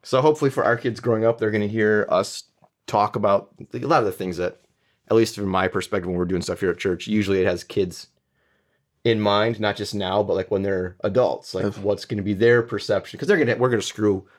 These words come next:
Speaker 1: so much stuff up for them, and they're gonna get to the young adults and be like, "I gotta unlearn all this stuff." That, that's absolutely gonna happen. But, uh, I spend a lot of time thinking about what are those things that we're gonna screw up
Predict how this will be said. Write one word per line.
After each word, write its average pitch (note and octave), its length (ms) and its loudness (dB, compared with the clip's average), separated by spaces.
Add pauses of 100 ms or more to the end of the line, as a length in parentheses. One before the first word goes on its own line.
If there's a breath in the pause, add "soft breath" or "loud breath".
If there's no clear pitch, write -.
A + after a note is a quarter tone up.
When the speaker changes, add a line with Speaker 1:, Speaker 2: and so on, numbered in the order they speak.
Speaker 1:
so - 360 2
much F#2+ 220 -2
stuff - 260 -4
up F2+ 160 0
for F2 100 -8
them, E2 180 -2
and F2 60 0
they're G2+ 80 4
gonna G2+ 120 2
get G2+ 300 -2
to G#2+ 60 -4
the G#2 60 0
young G#2 220 2
adults F#2+ 340 2
and G2 80 -4
be F#2 40 0
like, F2 180 0
"I C3 160 2
gotta B2 280 -2
unlearn A#2+ 280 4
all A#2+ 140 2
this G#2+ 180 -2
stuff." G#2 180 0
That, G#2 320 -6 (100)
that's A2 360 0
absolutely G2 560 0
gonna F2+ 180 -2
happen. F#2 300 -2 (760 loud breath)
But, A#2+ 440 0
uh, A2+ 340 2
I A2+ 80 4
spend A2+ 220 2
a G#2+ 40 4
lot G#2+ 140 4
of G2+ 60 -4
time G2+ 180 0
thinking G2 200 -2
about F#2+ 180 2
what C3 160 4
are B2 160 4
those G2+ 200 0
things F#2 280 -2
that F#2+ 120 0
we're F#2+ 140 2
gonna F2+ 180 -2
screw F#2 320 -2
up F2+ 120 -6